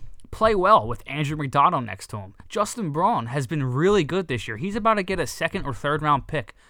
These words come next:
Like, if Sh-, Ben Sherratt is about to get a first round pick, what's Justin Braun gonna get?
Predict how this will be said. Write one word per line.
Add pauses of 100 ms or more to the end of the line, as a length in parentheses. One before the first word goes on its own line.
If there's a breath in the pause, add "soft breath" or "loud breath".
(440 soft breath)
Like,
if
Sh-,
Ben
Sherratt (240)
is
about
to
get
a
first
round
pick,
what's
Justin
Braun
gonna
get?